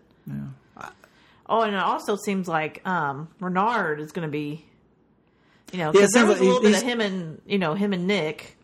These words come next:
Speaker 1: Yeah, it sounds like he's, he's, he's trying to get up to speed now, and it seems like he's gonna be more involved in these last few episodes, which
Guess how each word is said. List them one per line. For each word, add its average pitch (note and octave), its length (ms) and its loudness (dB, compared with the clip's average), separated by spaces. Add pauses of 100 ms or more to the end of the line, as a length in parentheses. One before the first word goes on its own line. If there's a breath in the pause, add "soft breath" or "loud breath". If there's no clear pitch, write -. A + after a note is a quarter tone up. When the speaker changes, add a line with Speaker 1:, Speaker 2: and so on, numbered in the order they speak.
Speaker 1:
Yeah, D3 160 -2
it C#3+ 80 -4
sounds F#3+ 160 0
like D#3+ 100 2
he's, D#3+ 300 0
he's, D3 260 -4 (140)
he's D#3+ 200 -4
trying D3+ 220 -4
to C#3 60 -2
get C3+ 120 0
up C3 120 -4
to - 80 -14
speed B2 400 -6
now, A#2+ 360 -4
and B2 260 -8
it C3 80 -14
seems D3 180 -4
like C3 100 -4
he's C3 220 -4
gonna B2+ 180 -6
be B2 160 -8
more A#2+ 240 -6
involved A2+ 480 -6
in A#2 240 -8 (760)
these B2+ 320 -6 (480)
last B2+ 280 -6
few B2+ 160 -4
episodes, - 200 -12
which G#3 220 2